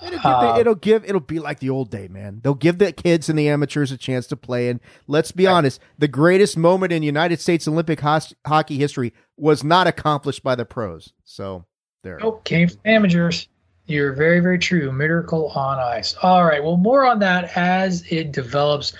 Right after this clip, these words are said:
Speaker 2: We're gonna take our second commercial break, and when we come back, we're gonna talk all things Winter Classic. Before we go to our recorded commercials, though, it is my duty to remind you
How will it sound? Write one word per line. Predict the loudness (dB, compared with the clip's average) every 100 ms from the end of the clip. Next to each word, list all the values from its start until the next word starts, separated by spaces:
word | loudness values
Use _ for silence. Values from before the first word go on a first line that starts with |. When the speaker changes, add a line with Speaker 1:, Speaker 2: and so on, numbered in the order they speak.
| -14 -20 -8
Speaker 2:
We're | 0 2
gonna | 2 0
take | 0 0
our | 0
second | 0 -2 -2 -4
commercial | -4 -6 -6 -6
break, | -4 -4
and | -4
when | -4
we | -4
come | -2 0
back, | 2 0
we're | -2
gonna | -4 -2
talk | 0 0 0
all | 0
things | 0 -2 -4
Winter | -2 -2 -2
Classic. | 0 0 2 0 -4
Before | -8 -2 2 4
we |
go | 4 4
to |
our | 4 2
recorded | -2 -2 -2 -2
commercials, | -4 -4 -2 -4 -4
though, | 0 0 0
it |
is | 2 2 4
my | 4 2
duty | 0 -2 -2
to | -4
remind | -4 -4 -4 -4
you | -8